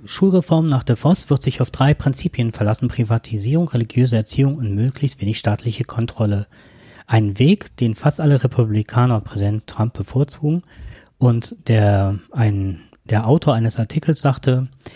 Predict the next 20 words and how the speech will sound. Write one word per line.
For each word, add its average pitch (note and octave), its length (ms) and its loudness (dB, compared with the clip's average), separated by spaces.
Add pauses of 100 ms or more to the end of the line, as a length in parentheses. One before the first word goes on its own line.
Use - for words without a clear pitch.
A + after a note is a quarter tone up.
(160)
"In A#2 140 -2
der A2 160 2
Arbeitswelt C#3+ 640 2
werde A#2+ 180 0
man G#2 220 0
dann C#3+ 200 2
bemerken, B2+ 460 2
wie A2 80 0
schlecht - 320 0
die C3+ 80 -4
Schüler A#2+ 320 0
ausgebildet G2+ 480 0
sind. G#2 160 -6
Es - 180 -10
wird C3 160 0
ihnen A#2 120 0
an G#2 100 0
der G#2+ 100 0
Fähigkeit D3 720 0
fehlen, C3 380 -4